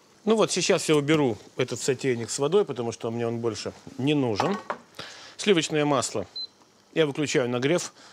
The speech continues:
пусть оно, а, стоит на подогреве у меня сейчас. И, э, я сейчас занимаюсь польским соусом, друзья. Вот что я сейчас сделаю.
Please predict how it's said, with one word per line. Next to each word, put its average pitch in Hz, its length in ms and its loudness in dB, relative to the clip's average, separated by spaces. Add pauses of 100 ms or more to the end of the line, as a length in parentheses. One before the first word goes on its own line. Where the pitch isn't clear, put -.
(120)
пусть 147 240 -4
оно, 127 340 0
а, 113 140 -4
стоит 131 560 -2
на 120 300 0
подогреве 110 720 -2 (1000)
у - 20 -4
меня 131 200 0
сейчас. 143 520 -2 (440)
И, 196 440 4
э, 160 240 0 (240)
я 185 200 2
сейчас 175 240 -4
занимаюсь 165 340 0
польским 131 460 -2
соусом, 208 420 0
друзья. 170 320 2
Вот 226 140 2
что - 120 -2
я 165 60 4
сейчас 139 240 0
сделаю. 110 400 -4